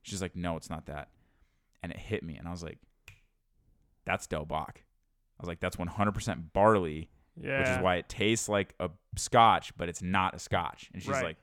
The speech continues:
Speaker 1: "Yeah, it's Del Bach." I was like,
Speaker 2: Hey,
Speaker 1: "Ah,
Speaker 2: yeah.
Speaker 1: yes." So I, I was proud of myself because I knew there was something weird about it.
Speaker 2: Right.
Speaker 1: And I told Aaron that story, and he's like, "Oh, yeah, that's, yeah, good pickup on that." 'Cause it, it is one of those things you don't think about.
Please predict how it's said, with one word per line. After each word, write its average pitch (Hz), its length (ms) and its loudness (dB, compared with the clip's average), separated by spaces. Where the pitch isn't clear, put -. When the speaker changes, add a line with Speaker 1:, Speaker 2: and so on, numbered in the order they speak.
Speaker 1:
"Yeah, 139 220 2
it's 113 120 -2
Del 117 140 6
Bach." 104 300 4
I - 40 -20
was 110 100 -4
like, 120 100 -2
Speaker 2:
Hey, 202 160 -8
Speaker 1:
"Ah, 160 340 8
Speaker 2:
yeah. 113 160 -4
Speaker 1:
yes." 160 440 0
So 127 340 4
I, 127 280 2
I - 60 -4
was 95 120 -2
proud 233 320 6
of 190 60 4
myself 95 460 -2
because 95 500 -2
I 101 120 2
knew 160 360 8
there 156 120 4
was 120 120 0
something 104 240 -4
weird 120 240 4
about 78 280 -6
it. - 120 -18
Speaker 2:
Right. 123 220 -4
Speaker 1:
And 107 100 0
I 104 40 2
told 147 240 4
Aaron 120 340 2
that 85 180 -4
story, 87 280 -4
and 85 80 -8
he's 90 140 -10
like, 87 160 -14
"Oh, 160 100 -8
yeah, 143 180 -8
that's, 135 180 -12
yeah, 127 220 -4
good 110 240 -4
pickup 123 320 -4
on 92 120 -6
that." 85 160 -6
'Cause 143 140 -2
it, - 180 -2
it 120 120 2
is 151 120 4
one 165 120 4
of 160 60 4
those 143 140 6
things 151 180 -2
you 135 60 0
don't 107 120 -4
think 180 240 -4
about. 98 380 0